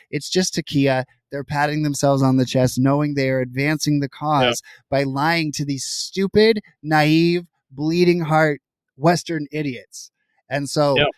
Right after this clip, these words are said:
Speaker 1: um, that's, that, that's, that's what they're doing. And that's another reason I don't want Afghanistan refugees right here in Utah, 'cause I go to the thrift store in Salt Lake City and everybody's got a freaking burqa on. And I'm like,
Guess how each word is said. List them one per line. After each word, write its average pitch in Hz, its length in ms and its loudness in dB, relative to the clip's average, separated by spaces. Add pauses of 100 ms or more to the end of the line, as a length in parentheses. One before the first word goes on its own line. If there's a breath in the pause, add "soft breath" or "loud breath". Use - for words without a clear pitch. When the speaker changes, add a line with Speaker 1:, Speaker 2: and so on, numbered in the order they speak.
(220)
Speaker 1:
um, 127 420 -8 (220)
that's, 147 360 -4 (140)
that, 135 180 -10 (180)
that's, - 480 -14
that's 139 240 -8
what 180 100 -8
they're 185 120 -2
doing. 170 420 2
And 135 140 -4
that's 156 180 -2
another 170 300 -2
reason 156 260 -4
I 151 80 2
don't 156 140 -2
want 160 160 2
Afghanistan 147 680 0
refugees 143 540 -4
right 139 140 -4
here 135 240 -6
in 135 100 -6
Utah, 165 400 0 (380 loud breath)
'cause 180 120 -6
I 175 100 -2
go 190 180 -2
to 190 100 0
the 165 140 -2
thrift 214 260 -2
store 165 380 -6
in 151 240 -8
Salt 160 260 -6
Lake 160 160 -2
City 175 400 -2 (260 soft breath)
and 160 120 -6
everybody's 190 420 -4
got 180 200 -2
a - 40 -2
freaking 180 400 -4
burqa 151 420 0
on. 135 380 -2 (800)
And 151 200 0
I'm 156 160 0
like, 151 480 -2